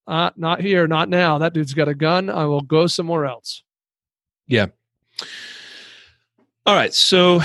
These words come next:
Speaker 2: I think the important thing to recognize here is if a criminal sees a person, uh, uh, you know, a normal law-abiding, gun-carrying citizen, they may very well be deterred.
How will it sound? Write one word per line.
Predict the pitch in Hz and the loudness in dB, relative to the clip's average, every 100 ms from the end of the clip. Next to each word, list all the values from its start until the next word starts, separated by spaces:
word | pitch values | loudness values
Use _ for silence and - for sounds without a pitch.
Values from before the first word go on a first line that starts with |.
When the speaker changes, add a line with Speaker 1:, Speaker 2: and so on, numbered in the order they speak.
| - - - | -2 -8 -6
Speaker 2:
I | - | -4
think | 175 320 - | -2 -4 -4
the | 175 | -2
important | 160 170 151 | 0 0 -2
thing | 160 156 | -4 -2
to | 131 | 0
recognize | 131 - 113 101 | 0 0 -2 -2
here | 131 127 117 - | 2 2 2 -2
is | 104 95 95 - - _ _ _ _ _ _ _ _ _ _ _ - | -6 -4 -4 -6 -8 _ _ _ _ _ _ _ _ _ _ _ -2
if | 156 139 - 165 | 0 -2 -4 -4
a | 127 - _ | -4 -8 _
criminal | - 156 175 196 185 175 | -8 -2 0 0 0 -2
sees | 165 - 160 147 143 123 | -2 -2 -2 0 -2 -4
a | |
person, | 127 123 - 123 117 113 - - | -4 -4 -4 -6 -8 -10 -12 -14
uh, | - _ _ _ | -14 _ _ _
uh, | 131 - | -14 -10
you | 127 | -8
know, | 113 101 - | -8 -8 -10
a | 110 | -8
normal | 117 120 135 135 131 123 | -4 0 2 2 2 2
law-abiding, | 120 131 120 113 117 117 117 113 110 - _ _ - _ _ _ | 4 2 2 0 0 -2 -2 -4 -8 -16 _ _ -20 _ _ _
gun-carrying | 131 127 131 - 123 117 110 | -2 0 -2 0 0 2 0
citizen, | 156 127 98 90 104 _ _ _ _ _ _ _ - | 0 0 -2 -8 -12 _ _ _ _ _ _ _ -12
they | 117 135 127 123 | 0 2 2 2
may | 120 139 | 0 0
very | 127 131 | 2 4
well | 127 | 4
be | 123 117 | 2 0
deterred. | 107 - - - | -2 -4 -6 -6